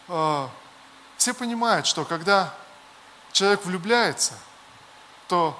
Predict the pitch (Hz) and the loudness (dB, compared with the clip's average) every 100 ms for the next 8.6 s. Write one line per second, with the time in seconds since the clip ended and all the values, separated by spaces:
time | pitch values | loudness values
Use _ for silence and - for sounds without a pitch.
0 | - - - - 247 233 160 131 160 143 | -16 -20 -10 -6 -6 -6 -6 -6 -4 -6
1 | 123 139 143 127 - 120 104 - - - | -6 -10 -10 -10 -10 -12 -20 -20 -20 -20
2 | - - - - 165 143 185 202 - 147 | -20 -20 -18 -14 -10 -4 -2 -2 -6 -8
3 | 147 156 147 151 123 139 139 127 104 - | -2 0 -2 -4 -6 -2 0 -2 -6 -12
4 | - - - - - - - - - 156 | -12 -20 -20 -20 -20 -20 -20 -2 0 0
5 | 131 131 104 - - - - - - 165 | -6 -10 -10 -18 -20 -20 -20 -20 -10 0
6 | 185 185 170 143 160 151 202 226 196 - | 4 4 2 -4 -6 -2 2 2 0 -14
7 | - - - 160 - 151 175 170 151 - | -20 -20 -10 -4 -4 0 0 0 -2 -2
8 | - 117 131 113 101 | -2 -6 -8 -10 -10